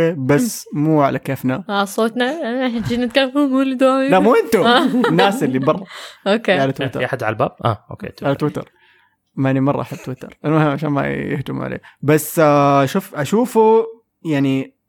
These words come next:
Speaker 1: it's a good story. قصته حلوة، كويسة، مختلفة، أيوة، عن الأجزاء اللي قبل، لأنه هم لما أعلنوا عنه قالوا لكم حيكون روم-، رومانس كوميدي. فليش تتوقعوا حاجة مختلفة
Speaker 2: لا.
Speaker 1: عن رومانس؟ They did.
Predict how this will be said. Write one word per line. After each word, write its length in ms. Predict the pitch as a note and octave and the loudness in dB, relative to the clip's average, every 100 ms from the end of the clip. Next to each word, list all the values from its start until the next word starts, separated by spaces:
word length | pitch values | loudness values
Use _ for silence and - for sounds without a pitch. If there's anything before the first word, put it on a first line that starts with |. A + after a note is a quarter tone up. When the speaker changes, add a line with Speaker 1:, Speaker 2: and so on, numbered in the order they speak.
| F#3 | -6
Speaker 1:
it's 180 | - | -2
a 20 | A3+ | 2
good 180 | G4+ - | 0 -2
story. 320 | - C3+ B2+ C#3+ | -2 0 0 -2
قصته 300 | F3+ G#3 - | -2 -2 0
حلوة، 340 | F#3+ C#3+ C#3+ | 0 2 0
كويسة، 640 | - - D#3+ C#3+ C3 C3+ F#3 - _ _ - | -2 0 2 2 0 -6 -6 -18 _ _ -2
مختلفة، 440 | D3 - G3+ F#3+ | -2 2 2 4
أيوة، 240 | E3+ E3+ E3 | 4 4 4
عن 80 | |
الأجزاء 280 | C#3+ B2+ D#3 | 2 2 2
اللي 200 | C#3 C3+ | 2 2
قبل، 200 | D3 D#3 | 2 4
لأنه 380 | D3 D3 D3+ C#3 | 2 2 2 4
هم 200 | E3+ D#3+ | 4 4
لما 280 | D3+ C#3+ C3+ | 4 4 2
أعلنوا 300 | D3+ D3+ C#3+ | 2 2 0
عنه 180 | D3+ C#3+ | 0 0
قالوا 320 | C#3 C#3+ D3+ | 2 2 2
لكم 200 | C#3+ C3+ | -2 -6
حيكون 440 | C3+ - C#3+ C#3+ | -6 0 2 4
روم-، 480 | C3 C3+ C3+ - B2+ | 4 4 2 -2 -4
رومانس 400 | C#3+ C3+ C#3+ C#3 | 2 4 4 0
كوميدي. 400 | - B2 B2 B2 | -2 -2 -2 -4
فليش 400 | - C#3+ D#3 G#3+ | -2 0 2 0
تتوقعوا 440 | D#3 E3 E3 C3+ | -2 -2 -2 -2
حاجة 280 | B2+ D#3 D3 | -2 0 -2
مختلفة 180 | C4 D#4 | 2 2
Speaker 2:
لا. 60 | D4 | 2
Speaker 1:
عن 220 | B3 C4 | 2 0
رومانس؟ 180 | C4 C3+ - _ C3 | 0 -4 -10 _ 0
They 100 | C3+ | 4
did. 180 | C#3+ | 4